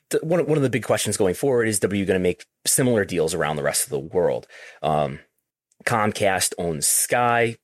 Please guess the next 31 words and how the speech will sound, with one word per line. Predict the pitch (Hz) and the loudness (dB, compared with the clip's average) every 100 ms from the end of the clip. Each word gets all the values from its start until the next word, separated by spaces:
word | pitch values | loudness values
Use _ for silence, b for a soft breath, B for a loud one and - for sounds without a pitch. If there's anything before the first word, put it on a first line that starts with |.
| - | -8
Peacock | 127 - 95 82 - | -6 -2 0 0 0
has | 92 85 - - - | 0 0 -2 -4 -6
some | - - 80 | -4 -2 -2
sort | - 78 73 | -2 -4 -4
of, | 69 104 | -6 -6
um, | 69 60 52 - _ - B B B | -6 -6 -12 -20 _ -20 B B B
I | 82 | -2
guess | 76 - | 0 -2
that's | - | -4
not | - | -6
really | 58 64 | -8 -8
relevant | 60 62 71 | -6 -6 -6
that | - | -6
they | 64 | -4
own | 60 | -2
Sky | - - 65 | -2 -2 -4
'cause | - | -6
they're | 78 | -4
not | - | -4
really | 76 71 | -4 -6
dealing | 71 71 | -8 -6
with | 69 | -4
Sky | - 69 | -2 -4
anymore, | 67 69 76 - B B | -6 -10 -10 -10 B B
um, | 92 90 82 82 _ _ _ _ | 0 0 -2 -6 _ _ _ _
in | 95 | -10
the | 78 | -8
U | |
K. | 69 58 - B B B | -4 -6 -6 B B B
Uh, | 90 85 73 - _ _ _ 131 | -2 0 0 -2 _ _ _ -2
but | 120 | -2